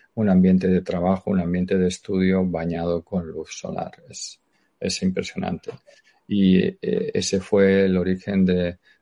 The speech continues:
del interés de los spas en, en Cancún, porque, claro, eh, son lugares de, de, pues, pues de recogimiento y donde las personas que van quieren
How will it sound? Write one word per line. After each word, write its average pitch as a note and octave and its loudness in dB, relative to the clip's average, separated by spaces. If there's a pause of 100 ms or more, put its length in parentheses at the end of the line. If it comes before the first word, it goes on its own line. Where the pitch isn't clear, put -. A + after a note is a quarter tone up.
del F#2 2
interés F2+ 0
de F#2 0
los F2+ -4
spas F#2 -4
en, F2 -6 (260)
en F#2 -6
Cancún, A#2+ -2
porque, - -8
claro, - -4 (540)
eh, E2+ -2
son - -8
lugares F2 -2
de, F#2 0 (500)
de, F2 -4 (580)
pues, - -16
pues E2+ -10
de F2 0
recogimiento G#2 0
y F#2+ -2
donde - -6
las - -14
personas F2 -6
que F2+ -4
van F2 -2
quieren F2+ -4